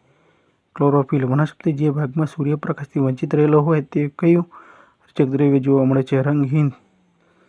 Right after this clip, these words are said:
કણ. લ્યુ-, લ્યુકોપ્લાસ્ટ. વનસ્પતિ રંગીન ભાગમાં કયું રંજક દ્રવ્ય હોય છે?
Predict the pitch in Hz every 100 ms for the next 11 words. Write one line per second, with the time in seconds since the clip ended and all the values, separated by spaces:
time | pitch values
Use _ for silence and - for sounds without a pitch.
0 | _ _ _ _ _ 151 127 127 _ _
1 | 151 139 147 147 _ _ _ - 151 135
2 | 160 151 - - 156 147 139 _ _ -
3 | 151 151 135 - - _ _ _ _ _
4 | 143 151 - - 156 147 147 147 127 120
5 | 139 143 165 165 151 135 135 131 135 139
6 | 139 135 131 139